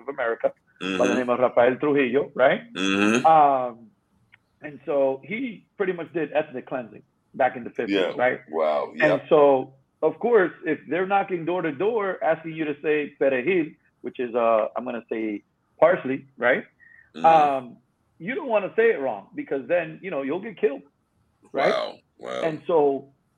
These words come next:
Speaker 1: that's e-, essentially what has happened throughout time. So when people like Diane and Melody, um, put together works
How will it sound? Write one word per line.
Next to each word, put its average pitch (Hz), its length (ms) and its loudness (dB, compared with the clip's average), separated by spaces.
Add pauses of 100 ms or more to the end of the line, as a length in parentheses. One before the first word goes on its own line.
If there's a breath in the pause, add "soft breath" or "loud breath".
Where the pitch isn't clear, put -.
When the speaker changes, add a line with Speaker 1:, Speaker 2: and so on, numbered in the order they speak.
(260)
Speaker 1:
that's 185 640 0
e-, 151 180 0 (280)
essentially 156 480 2
what 139 180 4
has 139 180 2
happened 131 440 4
throughout 139 380 2
time. 110 300 -4
So 117 220 -4 (260 soft breath)
when 147 120 -8
people 180 260 -2
like 165 200 4
Diane 151 560 2
and 127 160 -10
Melody, 135 460 -4 (400 soft breath)
um, 123 520 0 (800)
put 165 140 -8
together 151 360 -2
works 135 300 -4